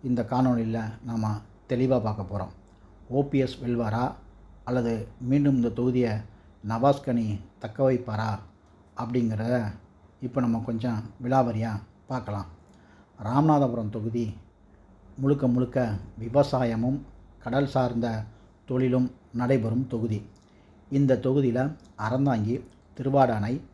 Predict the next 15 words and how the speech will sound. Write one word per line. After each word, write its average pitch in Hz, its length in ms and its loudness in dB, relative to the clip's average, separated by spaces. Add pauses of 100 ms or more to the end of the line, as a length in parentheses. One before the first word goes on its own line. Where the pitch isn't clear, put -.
(260)
திருச்சுழி, 135 560 -2 (200)
பரமக்குடி, 123 640 0 (180)
ராமநாதபுரம், 123 680 2 (160)
முதுகுளத்தூர், 120 540 -2 (560)
ஆ, 110 140 -4 (260)
என்ற 113 500 -2
ஆறு 139 480 4
சட்டமன்ற 131 380 0
தொகுதிகள் 110 520 -4
இருக்கு. 127 420 -6 (440)
இதுல 127 160 0
அறந்தாங்கியும் 143 680 2
திருவாடானையும் 127 680 2
காங்கிரஸும், 120 680 -2 (440)
மற்ற 117 440 -4